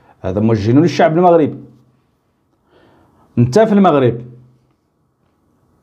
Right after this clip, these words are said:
انت في المغرب، انت يا اما بشر يا اما حمار، عندك مسلتين،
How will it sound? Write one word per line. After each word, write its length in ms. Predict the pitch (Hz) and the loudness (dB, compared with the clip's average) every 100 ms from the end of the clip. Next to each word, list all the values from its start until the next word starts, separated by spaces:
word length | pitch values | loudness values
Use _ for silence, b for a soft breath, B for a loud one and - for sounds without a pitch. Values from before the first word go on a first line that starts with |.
| _ _ _ _ - | _ _ _ _ -4
انت 200 | 135 131 | -2 0
في 120 | 185 | 0
المغرب، 400 | 123 107 87 82 - _ _ b b b b 139 | 0 -2 -4 -10 -14 _ _ b b b b -4
انت 100 | 156 | 0
يا 160 | 214 | 2
اما 180 | 202 196 | 4 2
بشر 360 | 180 202 262 277 | 2 0 0 0
يا 100 | 277 | 2
اما 140 | 277 | 0
حمار، 400 | - 190 151 - - _ _ | 0 0 0 -6 -20 _ _
عندك 300 | - 160 - | -10 -6 -4
مسلتين، 640 | 175 175 175 214 208 - | -4 -6 -4 -4 -6 -14